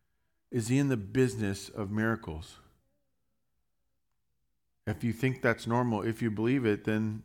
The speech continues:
there's a chance for us to understand, uh, who this God with us is. In fact, Jesus is gonna come on the scene, and later he's gonna prove this.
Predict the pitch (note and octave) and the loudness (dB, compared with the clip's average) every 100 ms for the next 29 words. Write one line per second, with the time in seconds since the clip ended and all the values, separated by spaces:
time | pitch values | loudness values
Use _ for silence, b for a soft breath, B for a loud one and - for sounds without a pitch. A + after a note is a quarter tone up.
0 | - A2+ B2+ A2+ G2+ C3+ C3 - A#2+ A2+ | -12 0 0 0 -2 0 0 0 0 0
1 | A#2 A2 G#2 - B2 A2+ G#2+ B B B | 0 0 -2 -2 0 0 0 B B B
2 | B - G#2+ - C3+ A#2+ A#2+ G#2+ - A2+ | B -4 -4 2 2 6 4 2 4 6
3 | A2+ G2 A#2 A#2+ A2+ G#2+ F#2+ - C3 B2 | 6 6 2 2 2 2 0 -4 2 2
4 | F2 - - - _ _ _ _ _ _ | 2 -4 -16 -20 _ _ _ _ _ _
5 | _ _ _ _ _ _ _ _ _ _ | _ _ _ _ _ _ _ _ _ _
6 | _ _ _ _ _ _ _ _ _ _ | _ _ _ _ _ _ _ _ _ _
7 | _ _ G#2 B2+ A2+ F#2 A#2+ B2 A2 B2 | _ _ 0 4 4 4 0 0 0 0
8 | G#2+ - B2 A#2+ A2 - B2+ A#2+ A#2+ A2 | 0 0 2 2 2 0 4 4 4 4
9 | G#2 A#2 A#2+ A2+ A2 A2+ F#2 - C#3 C3 | 4 6 6 4 2 0 -2 0 2 4
10 | G2+ F#2 - | 2 0 -4